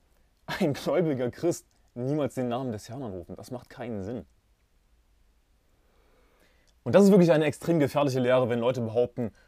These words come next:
„Ach, du musst nicht den Namen des Herrn anrufen, um gerettet zu werden.“ Hey, wenn die Bibel sagt, dass du den Namen des Herrn anrufen musst, um gerettet zu werden,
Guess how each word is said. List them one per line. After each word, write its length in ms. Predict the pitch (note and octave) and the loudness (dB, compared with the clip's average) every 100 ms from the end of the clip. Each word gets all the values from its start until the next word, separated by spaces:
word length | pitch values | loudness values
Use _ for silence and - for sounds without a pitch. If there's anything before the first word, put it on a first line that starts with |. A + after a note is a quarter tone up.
| _ | _
„Ach, 100 | A2+ | -8
du 100 | C#3+ | -2
musst 180 | E3+ F#3+ | 0 0
nicht 140 | E3 | -2
den 100 | D3 | -2
Namen 200 | C#3 E3 | -4 -2
des 140 | D#3 D#3 | -4 -4
Herrn 140 | F3 | -4
anrufen, 280 | D#3+ B2+ C#3 | -4 -4 -4
um 100 | C3+ | -4
gerettet 220 | D3 C3+ | -4 -6
zu 80 | G#2+ | -8
werden.“ 140 | F2+ - _ | -8 -10 _
Hey, 200 | D#3+ A#2+ | -6 -4
wenn 160 | C3 C#3 | 0 0
die 100 | B2 | 0
Bibel 320 | A#2 A3 F3+ | 0 4 4
sagt, 380 | C3+ - - - _ _ _ _ _ _ _ | 2 -2 -8 -20 _ _ _ _ _ _ _
dass 140 | - - | -10 -4
du 80 | |
den 200 | C#3+ B2+ | -2 -2
Namen 280 | A#2+ C3+ F#3+ | -2 2 2
des 220 | D3+ - | 2 -2
Herrn 160 | D#3+ G3+ - | -4 -2 -2
anrufen 440 | C#3 A#2+ A2+ A#2 | -4 -4 -8 -4
musst, 240 | A#2+ G#2+ - | -4 -4 -6
um 200 | - E3 | -2 0
gerettet 320 | C3+ D3 G#3 | 0 -2 -4
zu 100 | C3+ | -4
werden, 300 | G#2+ G2+ F2+ | -4 -4 -4